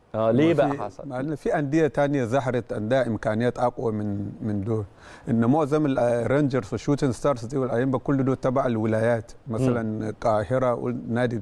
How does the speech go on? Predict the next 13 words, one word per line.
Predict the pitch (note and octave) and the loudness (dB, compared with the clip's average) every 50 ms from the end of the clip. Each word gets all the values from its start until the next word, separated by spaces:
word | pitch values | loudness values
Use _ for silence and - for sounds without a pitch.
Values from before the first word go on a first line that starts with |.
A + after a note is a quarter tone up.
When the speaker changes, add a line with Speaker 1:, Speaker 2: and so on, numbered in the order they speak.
| - | -4
Speaker 2:
تبع | - B2 A#2+ B2+ | -2 0 2 2
القاهرة، | A#2 A#2 - - G#2 G#2+ A2 G#2+ | 0 0 -2 -4 -2 -2 -2 0
نادي | G#2 A#2+ B2+ A#2 | 0 0 -2 0
تبع | - B2 | 0 2
Speaker 1:
أيوة. | A2 B2+ | 2 2
Speaker 2:
المحلة، | A#2+ A#2 A#2 G#2 - - B2+ A#2 | 2 0 -2 -4 -4 -4 -2 -2
زي | A2+ A2+ D3 D3 D3 | 0 0 0 0 0
ال-، | C3+ B2+ A#2 - - - _ _ - | 0 -4 -6 -8 -12 -20 _ _ -2
أيوة، | A#2 A#2+ B2 A#2 | 0 0 2 2
زي | B2+ D3 | 2 0
Speaker 1:
مم. | C#3 | 0
Speaker 2:
الأندية | B2+ A#2+ A2+ A2 B2 A#2+ A2+ | -2 -4 -2 -2 0 0 0
دي. | G#2+ G#2 G#2 | 0 -2 -4